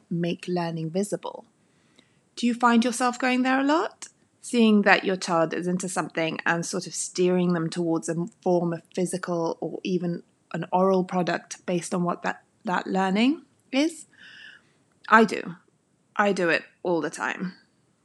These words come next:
Sometimes I do it spontaneously because I imagine it's something they might like or I might do in their place. But sometimes I do it just because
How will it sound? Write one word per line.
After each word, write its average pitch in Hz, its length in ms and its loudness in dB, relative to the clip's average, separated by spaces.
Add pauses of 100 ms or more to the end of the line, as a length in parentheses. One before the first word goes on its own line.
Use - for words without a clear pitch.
(1300)
Sometimes 277 540 6
I 254 80 10
do 196 120 6
it 170 140 4
spontaneously 208 720 0
because 190 320 0
I 175 100 6
imagine 170 380 2
it's - 140 -8
something 165 280 -12
they 170 100 -14
might 160 220 -6
like - 500 -2 (120)
or 170 360 -4 (140)
I 214 140 2
might 196 220 0
do 165 120 -2
in 156 120 -6
their 139 100 0
place. - 520 -8 (180)
But 277 160 -4
sometimes 415 420 -4
I 285 100 4
do 233 200 0
it 185 220 0 (440)
just - 380 -4
because 196 480 -6